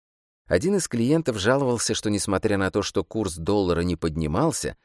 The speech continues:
стоимость кофе со вчерашнего дня взлетела в пять раз. «А вы не знаете, какой сегодня девиз дня?» — невозмутимо ответил на это официант.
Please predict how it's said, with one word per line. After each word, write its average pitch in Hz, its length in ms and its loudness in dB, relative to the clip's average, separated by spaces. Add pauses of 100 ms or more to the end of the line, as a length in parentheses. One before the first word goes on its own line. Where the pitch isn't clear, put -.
(180)
стоимость 185 580 -2
кофе 170 280 0
со 135 140 -6
вчерашнего 123 600 0
дня 123 220 0
взлетела 120 520 0
в - 60 -8
пять 127 240 -2
раз. 67 360 -6 (840)
«А 90 120 2
вы 90 140 0
не 90 140 0
знаете, 90 460 0
какой 90 280 0
сегодня 90 440 0
девиз 85 400 -2
дня?» — 107 320 -2 (300)
невозмутимо 82 760 -2
ответил 76 380 -4
на 71 140 -6
это 69 140 -8
официант. 71 600 -10